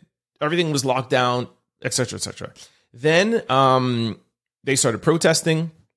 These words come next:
"Let us out, let us free," da, da, da, whatever. Then the government was like, "Okay, you guys wanna protest? You guys want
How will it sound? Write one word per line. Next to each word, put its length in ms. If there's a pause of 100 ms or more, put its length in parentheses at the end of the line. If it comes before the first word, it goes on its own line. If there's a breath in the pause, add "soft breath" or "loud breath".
(600)
"Let 240
us 160
out, 200
let 140
us 140
free," 160
da, 100
da, 120
da, 120
whatever. 440 (240)
Then 420
the 240
government 460
was 120
like, 320 (280)
"Okay, 400
you 240
guys 220
wanna 180
protest? 500
You 80
guys 180
want 280